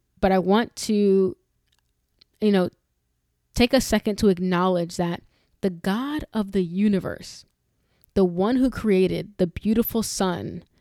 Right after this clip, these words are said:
sunsets, created laughter and friendship, and the strong waves in the ocean, um, created that feeling you get in your stomach when you see a beautiful man, okay? <laughs>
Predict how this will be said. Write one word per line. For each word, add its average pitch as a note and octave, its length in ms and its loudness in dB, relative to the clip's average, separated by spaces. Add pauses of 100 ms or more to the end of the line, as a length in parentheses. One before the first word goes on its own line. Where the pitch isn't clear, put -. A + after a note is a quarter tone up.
(260)
sunsets, - 1080 -6 (240)
created G3 440 0
laughter F3 840 -6 (220)
and F3+ 160 -2
friendship, - 760 -8 (540)
and F3+ 420 2
the F#3+ 120 0
strong F#3 500 0
waves F3 500 2
in F#3 120 -4
the F3 140 0
ocean, E3+ 580 -4 (800)
um, E3 260 -4
created G3+ 360 4
that F3+ 160 -2
feeling G#3 360 4
you G3 80 4
get F#3 160 2
in F#3+ 40 -2
your F#3+ 120 2
stomach F3 400 -2
when F3 180 0
you F3 180 2
see F#3+ 320 -4
a F#3 100 -2
beautiful F#3 520 0
man, F3 360 -2
okay? G#3+ 880 0
<laughs> - 60 -20